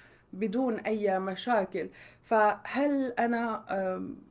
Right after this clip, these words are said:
أعتبر زانية وهل هذا زنا؟" قلت لها: "لا، مو زنا". قال: "شكرًا كتير أخت ماجي، أنا كنت واثقة إنه أنا ما عم بزني وأنا ما عم بعمل شي غلط." قلت لها: "لا يا حبيبتي، وقفي، كونك مو زانية بس ما معناتها إنه ما عم تغلطي، لأنه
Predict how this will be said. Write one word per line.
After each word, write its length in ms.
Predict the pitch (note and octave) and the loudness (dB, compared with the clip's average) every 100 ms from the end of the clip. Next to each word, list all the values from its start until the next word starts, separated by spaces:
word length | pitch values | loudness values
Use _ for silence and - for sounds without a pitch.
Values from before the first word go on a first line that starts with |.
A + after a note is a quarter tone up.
| _ _ _ _ _ F#3+ | _ _ _ _ _ -2
أعتبر 480 | G3+ G#3+ G#3 G3 | 0 2 2 2
زانية 480 | G3 G3 F#3+ F#3+ F#3 | 2 0 0 -2 -2
وهل 300 | F3 F3+ F#3 | -2 -2 -4
هذا 380 | F#3 F#3 F3 F3 | -2 -2 -2 -4
زنا؟" 420 | F3 F#3 F3 F3+ - _ _ _ _ | -2 -2 -2 -10 -14 _ _ _ _
قلت 200 | - F#3 | -12 -6
لها: 180 | G3 F#3+ | -4 0
"لا، 180 | G#3+ A#3 G3 | 0 -2 -6
مو 140 | G3 | -8
زنا". 440 | F#3+ D#3 E3 E3+ _ - | -8 -12 -14 -18 _ -8
قال: 220 | C4 C4+ C4 | -2 -2 -2
"شكرًا 320 | C4+ B3+ A3+ | -2 0 0
كتير 300 | A3 C4 A#3 | 0 -2 -2
أخت 240 | - - | -4 -8
ماجي، 340 | A3+ A#3 G#3 A3 - - - | -4 -4 -4 -8 -12 -6 0
أنا 140 | C4 | 0
كنت 240 | B3+ A#3 | 0 -2
واثقة 380 | B3 A#3+ - G3+ | -2 -4 0 2
إنه 200 | F#3+ F#3+ | 2 0
أنا 140 | A3+ G#3 | 0 0
ما 100 | G3+ | -2
عم 160 | G#3 | -2
بزني 340 | G3+ G3 G3 F#3+ | -4 -2 -2 0
وأنا 200 | F#3+ F#3+ | -2 -2
ما 120 | G3+ | -2
عم 120 | G3 | -2
بعمل 320 | F#3+ F#3+ F#3 | -2 -2 -4
شي 180 | F#3 F#3+ | -4 -4
غلط." 320 | F3+ F#3+ F3+ | 0 0 0
قلت 180 | F3+ - | -2 -4
لها: 120 | G3+ | -2
"لا 80 | F#3+ | 0
يا 120 | - | -2
حبيبتي، 520 | - F3+ F3 F#3+ - F3+ | -4 -4 -4 -8 -4 -4
وقفي، 380 | F#3 - F3 - - - - | -4 -8 -14 -12 -18 -20 -4
كونك 380 | A#3+ C#4+ C4 A3 | 2 4 4 2
مو 120 | G#3 | -2
زانية 420 | G3+ G#3+ G3+ F#3 F#3+ | 0 0 2 0 -2
بس 120 | F#3+ | -2
ما 60 | |
معناتها 400 | A#3+ G#3 G#3 G#3+ | -2 -2 -2 -4
إنه 140 | E3 F#3 | -6 -4
ما 100 | F#3 | -2
عم 140 | F3 | -4
تغلطي، 500 | F3 F#3+ F#3 E3 E3+ - _ _ _ _ _ | -4 -4 -2 -4 -10 -18 _ _ _ _ _
لأنه 340 | E3+ D#3 F3+ | -2 0 0